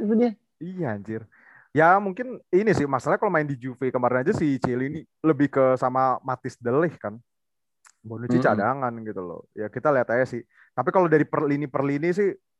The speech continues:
Speaker 2: gue lihat sih pribadi ini kan, karena nih kalau masalah Euro, podcastnya mungkin nanti bakal podcast Inggris sama Itali gitu ya. Gue sih trio lini depan sih,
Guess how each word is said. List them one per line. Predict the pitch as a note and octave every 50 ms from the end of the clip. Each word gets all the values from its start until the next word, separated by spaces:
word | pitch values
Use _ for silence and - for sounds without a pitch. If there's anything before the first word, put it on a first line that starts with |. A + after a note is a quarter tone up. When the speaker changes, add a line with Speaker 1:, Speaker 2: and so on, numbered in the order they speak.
| _ _
Speaker 2:
gue | _ A#2+ - _ _ _ B2+ E3
lihat | F3+ F#3+ F#3+ -
sih | - G3+ G3 F#3 D#3+ - - _
pribadi | _ - C#3+ C#3+ C#3+ C#3 C#3 D3+ F#3
ini | E3+ E3 F3
kan, | - G3+ G3+ - -
karena | _ - C#3 C3+ D#3 E3
nih | F#3 G3+ F#3+ -
kalau | D#3 C#3+ C#3+ C#3+ C#3+
masalah | C#3+ C#3 C3 - D3 C#3
Euro, | C3+ C3+ C#3+ D3+ F#3 F3+
podcastnya | - - C#3+ - - C#3+ - F#3+ F#3+ F3 F3+
mungkin | D#3+ C#3+ B2+ F#3 F#3
nanti | F3+ F3 F#3 F#3+
bakal | D#3 C3+ C3+ C#3
podcast | - - C3+ - - C3 -
Inggris | - D3+ C#3 C3 D3 D#3
sama | - D#3+ C#3+
Itali | C3 C3+ B2 - A2 A2+ C#3 D3+ D#3 D#3
gitu | D3+ D#3+ E3
ya. | C#3 A#2 A#2 - _ _ _ _ _ _ _ _ _
Gue | _ A#2 C#3
sih | D3 G#3 A3
trio | - E3+ E3 D#3+
lini | D3+ D3 D3+ D3+
depan | C#3+ D3+ - F3+ G3+
sih, | G#3 - A#3 A3